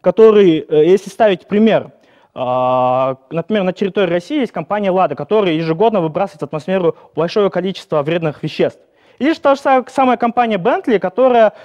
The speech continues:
входит в топ-десятку компаний, которые, а, по своим приоритетам являются экологически чистыми.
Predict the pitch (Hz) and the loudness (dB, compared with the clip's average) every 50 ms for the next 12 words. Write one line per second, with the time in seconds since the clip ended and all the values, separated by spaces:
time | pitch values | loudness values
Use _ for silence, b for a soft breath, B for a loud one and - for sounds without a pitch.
0 | B B B 143 - - 240 254 240 240 202 _ - - - 262 196 156 165 185 | B B B -10 -4 0 2 2 2 2 -2 _ -6 -4 -2 -2 -2 -2 -6 -6
1 | - - 262 262 262 - - 175 - - 196 180 175 - 247 262 285 294 277 220 | -2 -2 -2 -2 -2 -2 -4 -4 -4 -2 -6 -6 -2 0 0 0 2 2 0 0
2 | 156 123 _ b b b b b - 156 160 - 240 247 240 220 196 156 - 156 | -2 -4 _ b b b b b -10 -8 -2 0 2 4 4 2 2 0 0 0
3 | 151 156 156 151 147 147 147 147 135 - - 220 - 233 233 240 220 - 202 196 | 2 2 4 4 4 2 2 0 -2 -2 -6 -4 -2 0 0 0 0 -2 -2 -4
4 | 196 196 - 269 254 - 196 196 190 208 196 - 208 185 - 202 202 190 214 - | -4 -2 -4 -4 -4 -2 -4 0 0 0 0 0 -4 -2 -2 -2 -2 -2 -4 -8
5 | - - 175 - - 269 - - - 147 127 - - | -6 -8 -8 -6 -6 -6 -6 -4 -6 -6 -6 -8 -12